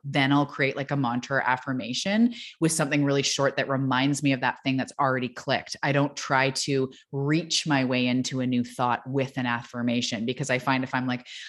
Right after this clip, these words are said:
"I am not in pain," first of all, the operative word is pain. So my body hears that, but also my body goes, "Yeah, you are." It's like, "I'm not in pain." "Yeah, you are." And that, that's not gonna get me <laughs> anywhere. Um, so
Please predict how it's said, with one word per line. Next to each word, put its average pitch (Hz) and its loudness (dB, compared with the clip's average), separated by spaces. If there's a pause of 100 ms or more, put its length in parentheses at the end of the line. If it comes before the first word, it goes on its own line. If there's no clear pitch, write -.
(120)
"I 208 2
am 202 4
not 190 2
in 170 0
pain," 165 -2
first 139 -4
of 131 -2
all, 123 2
the 120 2
operative 120 -2
word 120 -4
is 113 -12
pain. 156 2
So 131 2
my 135 2
body 127 0
hears 127 -4
that, 143 4
but 147 2
also 147 4
my 131 2
body 123 0
goes, 120 -6
"Yeah, 120 -2
you 120 -2
are." 135 0 (260)
It's 147 -6
like, 147 2
"I'm 165 0
not 202 6
in 190 2
pain." 180 0
"Yeah, 131 2
you 123 -2
are." 127 4
And 151 0
that, 147 -2
that's 143 4
not 135 2
gonna 123 0
get 120 0
me 123 0
<laughs> 139 4
anywhere. 170 4 (480)
Um, 156 2
so 156 4